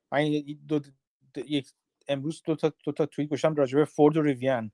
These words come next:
که فورد گفته، اه، از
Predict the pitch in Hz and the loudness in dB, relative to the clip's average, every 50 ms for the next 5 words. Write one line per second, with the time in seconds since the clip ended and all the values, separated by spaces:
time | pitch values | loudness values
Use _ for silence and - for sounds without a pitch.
0 | _ _ _ _ _ _ _ _ _ _ 127 117 - - 143 139 139 - 147 123 | _ _ _ _ _ _ _ _ _ _ -6 -4 2 4 4 4 4 4 0 0
1 | - - 143 143 131 - _ 110 113 - 92 104 110 107 104 104 101 92 _ _ | 4 6 6 6 6 2 _ -16 -18 -12 -8 -6 -4 -4 -4 -6 -8 -12 _ _
2 | _ _ _ _ _ _ - - 107 113 110 107 - | _ _ _ _ _ _ -14 -12 -12 -12 -12 -14 -20